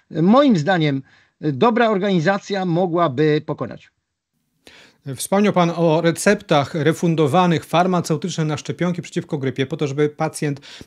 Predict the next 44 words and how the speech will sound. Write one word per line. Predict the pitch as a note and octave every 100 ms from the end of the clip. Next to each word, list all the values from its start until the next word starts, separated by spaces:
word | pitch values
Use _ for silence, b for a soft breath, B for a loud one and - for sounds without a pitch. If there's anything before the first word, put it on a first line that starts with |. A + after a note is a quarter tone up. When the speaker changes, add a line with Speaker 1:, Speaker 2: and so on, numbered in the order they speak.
| -
Speaker 2:
mógł | D#3+ E3+ -
uzyskać | G3+ C3 F#3+ - D#3 -
tą | D3+
refundację | D3 C#3+ D#3 D3 D#3 D3
bez | B2+ D3+
konieczności | - D3+ - E3 -
wizyty | C#3 B2 D#3+ D#3
u | D3 C#3+
lekarza. | C#3+ C3 C#3+ B2 A2+ B2 D3+ B B B C3+
To | B2+
jest | F#3 F3
ten | F#3+ F3 E3+
postulat, | - E3+ - G3+ G#3 F3 -
e, | D3 D#3
o | E3
którym | - F3+ E3+ D#3
mówi | D3+ A3 G3+
środowisko | E3+ D#3 D#3 -
aptekarskie | C3 C#3 E3 E3+ F3
już | D#3
od | D3+
bardzo | C3+ G3+ E3+ D#3+ D#3 E3
dawna. | C3 B2+ A2+ B2 D3+ B B B -
No |
i | E3
pytanie, | F#3+ F#3+ G#3+ G3+
które | F#3 E3+
ciśnie | - A3+ B3
się | G3
teraz | E3 A3 E3+ -
w |
tym | A3 G#3+
momencie | E3+ E3 D#3 D#3
na | D#3
usta, | E3 C#3+ - B2 B2 D3+ D3
kiedy | D3+
mamy | D3 D#3
kilka | D3 F#3 F3
tygodni | E3 C#3+ D#3+ D#3
do, | C3+ C#3 C#3 C#3+ C#3 C3+ B2+
e, |
kolejnego | - C#3+ C3+ D#3 C#3+
sezonu | C#3+ C3+ C#3 C3
szczepień, | - A#2 C3 E3+